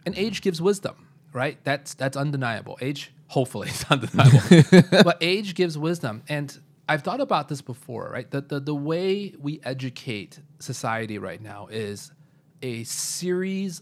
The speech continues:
Speaker 1: of never-ending classrooms. Because I, Cole, Cole just started preschool. So I've been thinking
Speaker 2: Mm-hmm.
Speaker 1: about this a lot, that he has taken the first step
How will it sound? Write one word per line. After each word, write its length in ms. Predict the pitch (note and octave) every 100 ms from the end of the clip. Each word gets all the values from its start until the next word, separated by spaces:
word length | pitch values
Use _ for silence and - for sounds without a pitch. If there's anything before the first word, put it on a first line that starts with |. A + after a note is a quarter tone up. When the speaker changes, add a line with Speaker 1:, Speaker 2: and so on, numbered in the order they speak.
| -
Speaker 1:
of 180 | A2+ A#2
never-ending 1700 | B2 C#3 C#3+ D3+ D#3+ D#3+ D#3 - _ - B2+ C3 B2 B2 A#2 B2
classrooms. 920 | A#2+ - G#2 G2+ - E2+ - - - _ -
Because 180 | F3 F#3+
I, 120 | F3+
Cole, 420 | - A3 A3 G#3
Cole 280 | - F#3 G#3
just 180 | F#3+ E3
started 360 | - C#3 C#3 -
preschool. 460 | B2+ A2+ - - _ _
So 140 | -
I've 80 | B2
been 120 | C3
thinking 260 | B2+ D#3 D3+
Speaker 2:
Mm-hmm. 60 | C3+
Speaker 1:
about 180 | A2+ A#2
this 120 | -
a 60 |
lot, 280 | G2+ F#2 - - - - - _ -
that 120 | B2+
he 300 | A#2+ - G#3
has 340 | - F#3 D#3+
taken 380 | - D3+ C#3+ D3
the 80 | C3
first 420 | - - D3 C#3+
step 400 | - - G#2+ F2+